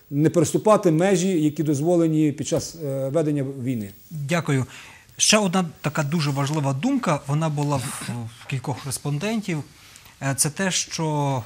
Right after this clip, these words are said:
Speaker 2: засоби масової інформації, мене цікавить ваша думка. Ем, так подавали інформацію, що людей склалося враження, що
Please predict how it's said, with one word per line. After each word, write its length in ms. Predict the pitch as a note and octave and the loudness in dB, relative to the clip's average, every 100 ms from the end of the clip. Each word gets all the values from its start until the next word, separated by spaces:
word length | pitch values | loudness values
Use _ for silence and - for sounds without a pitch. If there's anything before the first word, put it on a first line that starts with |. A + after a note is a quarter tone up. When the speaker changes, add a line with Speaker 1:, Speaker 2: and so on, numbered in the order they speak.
| - | -8
Speaker 2:
засоби 400 | B2 D#3 - C3 | -4 -2 -2 -2
масової 300 | C3+ C3 C#3+ | -2 -4 -4
інформації, 440 | C3 E3+ G#3 G3 C3+ | -4 -4 -2 -2 -4
мене 140 | C#3+ | -4
цікавить 400 | - C#3+ B2+ B2+ | -6 -6 -6 -6
ваша 280 | B2+ G#2+ G#2+ | -6 -6 -6
думка. 340 | G#2 G2+ G#2+ - - - - - - | -6 -8 -10 -18 -20 -20 -20 -20 -18
Ем, 80 | - D3 D3 C#3+ | -14 -12 -12 -6
так 220 | F3+ E3+ | -4 -4
подавали 500 | - D#3 D#3 E3 D#3+ | -4 -4 -2 -2 -2
інформацію, 560 | D#3 D3 E3 A3+ A#3+ F3 | -4 -4 -4 -4 -4 -4
що 180 | - D#3 | -4 -4
людей 300 | D3+ F3+ D#3+ | -4 -2 -2
склалося 480 | - D#3 C#3+ B2 C3+ | -4 -4 -2 -4 -4
враження, 500 | C#3 F3+ D#3+ C3+ B2 | -2 -2 -2 -4 -4
що 260 | - B2 | -6 -8